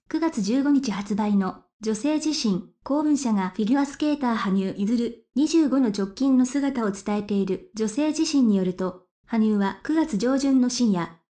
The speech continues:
仙台市のスケートリンクに姿を現したそうです。そこは、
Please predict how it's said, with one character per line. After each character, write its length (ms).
仙 280
台 180
市 100
の 120
ス 80
ケ 140
ー 20
ト 100
リ 100
ン 80
ク 120
に 100
姿 400
を 40
現 300
し 100
た 60
そ 180
う 40
で 140
す。 160
そ 180
こ 120
は、 240